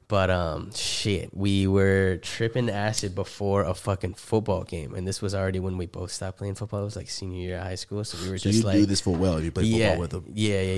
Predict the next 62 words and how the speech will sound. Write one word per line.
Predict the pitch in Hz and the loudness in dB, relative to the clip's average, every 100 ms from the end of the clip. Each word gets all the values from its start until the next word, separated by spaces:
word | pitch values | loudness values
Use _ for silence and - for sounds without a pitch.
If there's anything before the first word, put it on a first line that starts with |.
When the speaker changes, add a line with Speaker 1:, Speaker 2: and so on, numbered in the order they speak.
| 95 | 0
Speaker 1:
yeah. | 90 | 0
So | - 104 | 0 0
we | 104 | 0
were | 113 | 0
just | 107 104 | -2 -6
fucking | - 98 95 85 71 120 - - - _ _ - | -8 -8 -8 -10 -12 -16 -18 -20 -20 _ _ -6
s-, | - - | -4 -4
you | - 95 | -4 -2
know | 92 | 0
what | 92 | 0
I | 92 | -2
mean? | 95 | -4
Just | 113 107 | -6 -6
getting | 98 | -4
high | 95 95 101 | -4 -2 -2
with | 90 | -2
all | 95 | -4
the | 92 | -2
homies | 98 98 98 | 0 -2 -2
and | 101 | -4
shit. | - 113 | 0 0
And | 98 | -2
we're | 95 95 | -4 -4
walking | 95 104 107 98 98 - _ - | -4 -4 -4 -6 -6 -10 _ -12
to | - 107 107 | -2 0 2
the | 107 | 2
fucking, | 101 107 - 95 92 87 | -2 -6 -6 -6 -6 -8
uh, | 82 85 - - | -10 -12 -14 -10
football | - 135 120 98 | -2 0 2 0
stadium, | - 98 95 92 | -4 -4 -4 -6
and, | 87 | -10
like, | - - | -12 -12
all | 95 | -10
the | |
lights | 90 - - | -10 -10 -10
are | 107 | -10
going | 101 98 | -10 -8
on, | 95 92 | -8 -8
you | 95 | -6
know | |
what | 92 | -6
I | |
mean? | 95 95 | -6 -8
You | 95 | -8
can | |
hear | 98 92 | -8 -8
the | |
crowd | 95 95 95 | -8 -6 -6
and | 95 | -6
everything, | 95 98 98 104 98 101 | -6 -6 -6 -4 -4 -4
and, | |
like, | 92 98 | -6 -8
you're | 95 | -8
going | 98 | -6
to | 95 | -8
the | |
ticket | - 98 95 | -8 -8 -6
booth. | 95 98 - - - - - - - - | -4 -4 -4 -16 -20 -20 -20 -20 -20 -8
And | 101 95 | -6 -4
then | 95 | -4
it's | 92 | -4
me, | 98 101 107 120 123 | -4 -2 0 0 0